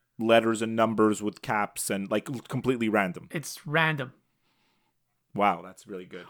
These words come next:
Speaker 1: I'm, I'm excited for you.
Speaker 2: Well, it's random only because it's the password that I was given when I got my modem, and I haven't changed it.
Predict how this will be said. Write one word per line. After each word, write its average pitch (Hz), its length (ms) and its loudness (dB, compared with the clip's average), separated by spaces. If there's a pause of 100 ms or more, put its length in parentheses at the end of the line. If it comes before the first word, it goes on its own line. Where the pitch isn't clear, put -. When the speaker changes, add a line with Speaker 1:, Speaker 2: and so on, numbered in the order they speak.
(200)
Speaker 1:
I'm, 95 200 -14
I'm - 80 -20
excited 92 400 -12
for - 120 -18
you. 90 120 -12 (340)
Speaker 2:
Well, 196 220 6
it's 185 160 -2
random 214 360 4
only 208 240 2
because 175 800 2 (640)
it's - 240 -4
the 160 100 -4
password 170 540 4
that 156 120 2
I 151 100 4
was 147 160 -4
given 160 360 0
when 151 120 -2
I 143 100 0
got 160 260 6
my 147 120 -2
modem, 170 540 4 (1300)
and 156 360 0
I 147 60 4
haven't 156 260 2
changed 180 420 0
it. - 200 -20